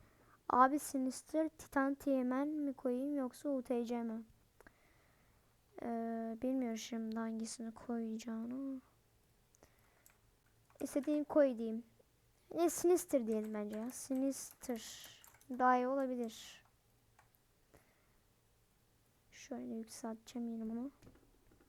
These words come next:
Lan. Tamam, bunu yükselttim. Hayır, geçmesin. O bayağı bir hasar veriyor diye biliyorum. Bunu da koydum. Hı,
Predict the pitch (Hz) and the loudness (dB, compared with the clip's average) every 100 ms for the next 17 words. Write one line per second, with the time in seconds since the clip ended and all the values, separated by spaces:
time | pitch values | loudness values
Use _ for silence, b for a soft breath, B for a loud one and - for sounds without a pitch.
0 | _ _ b b b b b b b _ | _ _ b b b b b b b _
1 | _ _ _ _ _ _ _ 262 285 349 | _ _ _ _ _ _ _ 4 4 4
2 | - _ _ _ _ _ _ _ _ _ | -6 _ _ _ _ _ _ _ _ _
3 | _ _ _ _ _ _ _ _ - 247 | _ _ _ _ _ _ _ _ -4 -2
4 | 240 247 240 - 240 220 - 262 285 - | 0 0 -2 -2 -2 -2 -6 -8 -8 -10
5 | _ _ _ _ - _ - 302 370 359 | _ _ _ _ -20 _ 10 12 12 12
6 | 294 - 247 277 - - 294 - - 240 | 12 6 -2 -2 -4 -6 -6 -6 -4 4
7 | 254 269 269 262 269 269 269 240 220 220 | 6 6 2 2 2 4 2 2 -2 -2
8 | 214 220 214 220 _ _ _ _ _ _ | -2 -4 -4 -8 _ _ _ _ _ _
9 | _ _ _ _ - _ _ _ _ - | _ _ _ _ -20 _ _ _ _ -20
10 | - 247 277 311 294 262 247 233 233 - | -8 0 6 6 8 6 6 4 -4 -6